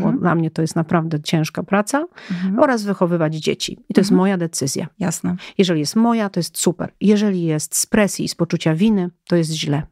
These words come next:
Speaker 2: Bo
Speaker 1: Mhm.
Speaker 2: będę po prostu sfrustrowana, nieszczęśliwa i najczęściej niestety będę się wyżywała na tych dzieciach. I teraz wracając jakby też, no, jakby do drugiej części, y, odpowiedzi na twoje pytanie. No, no wiesz, no, my jesteśmy jakimś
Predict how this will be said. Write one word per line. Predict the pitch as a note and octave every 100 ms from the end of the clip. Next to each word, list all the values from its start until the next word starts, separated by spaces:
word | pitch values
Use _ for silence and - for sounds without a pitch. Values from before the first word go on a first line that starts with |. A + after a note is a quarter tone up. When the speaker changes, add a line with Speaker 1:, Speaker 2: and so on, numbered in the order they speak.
| _ -
Speaker 2:
Bo |
Speaker 1:
Mhm. | F#3+ F#3
Speaker 2:
będę | A#3 A3
po | B3 G3
prostu | F3 E3 - E3 F#3
sfrustrowana, | - - G3 - F3 F3 E3 E3
nieszczęśliwa | E3+ F3+ F3 A#3 B3
i | A#3
najczęściej | A3+ G#3+ G#3+ -
niestety | G3 - F#3
będę | F3 E3+
się | - F3
wyżywała | F3 D#3+ D#3+
na | D#3+
tych | F#3 F3
dzieciach. | - - - - - - -
I |
teraz | A#3 A3+
wracając | A#3 A#3+ C4+ B3+
jakby | G#3+ G#3+
też, | G#3+ G3+ - - - -
no, | G#3
jakby | G3+
do | G3+
drugiej | B3 A#3 G3+
części, | F#3+ F3 - F3 E3+ - F#3 F3
y, |
odpowiedzi | F3 - F3 F3+ E3+
na | E3+ E3 D#3+
twoje | - F#3 F3+
pytanie. | F3 E3+ D#3+ D3
No, | E3+ G3 - - -
no | A3
wiesz, | A#3 A3+
no, | G#3+ -
my | A3 B3+
jesteśmy | B3 - F#3+ A3+ G#3+ G#3 G#3
jakimś | G#3+ - G3+ F#3+